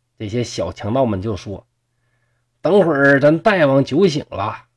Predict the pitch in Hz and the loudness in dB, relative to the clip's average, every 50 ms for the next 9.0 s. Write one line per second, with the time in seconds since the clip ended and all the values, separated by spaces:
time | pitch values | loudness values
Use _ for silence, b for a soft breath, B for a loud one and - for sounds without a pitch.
0 | _ _ _ _ _ _ _ _ - 151 - _ _ _ - 151 - - - - | _ _ _ _ _ _ _ _ -16 -16 -16 _ _ _ -6 -6 -6 -6 -6 -6
1 | 113 139 151 151 143 135 127 123 135 175 220 233 185 165 131 139 - - 170 180 | -4 -2 0 2 2 2 2 2 2 2 2 2 2 0 -2 -4 -6 -2 0 0
2 | 175 170 185 180 170 156 143 135 131 - - - - - 87 85 92 113 - 101 | 2 4 4 4 4 4 2 0 -2 -4 -10 -14 -14 -14 -14 -12 -10 -10 -10 -10
3 | - - - _ _ _ _ _ _ _ _ _ _ _ _ _ - 113 107 104 | -10 -14 -18 _ _ _ _ _ _ _ _ _ _ _ _ _ -4 -2 -2 -2
4 | - - - 120 117 113 110 135 135 120 110 - - - - 104 120 139 139 104 | -2 -2 -2 0 0 0 0 0 0 0 -2 -4 -8 -8 -4 -2 -2 -2 -2 -4
5 | 95 - 107 110 107 120 - _ _ _ _ _ _ _ _ _ _ _ _ _ | -8 -8 -10 -10 -10 -12 -14 _ _ _ _ _ _ _ _ _ _ _ _ _
6 | _ _ _ _ _ _ _ _ _ - 117 131 160 185 208 196 - 123 139 180 | _ _ _ _ _ _ _ _ _ -4 0 0 4 4 4 2 2 0 0 2
7 | 208 196 220 202 175 160 - - - - 151 175 - - _ _ - - - - | 2 2 2 2 0 0 -2 -4 -6 -4 -4 -4 -4 -6 _ _ -18 -12 -6 -4
8 | 151 135 107 104 - - - 151 147 135 147 139 151 180 202 220 170 - _ | -2 -2 -2 -4 -4 -4 -2 -2 0 0 0 0 0 -2 -2 -4 -8 -12 _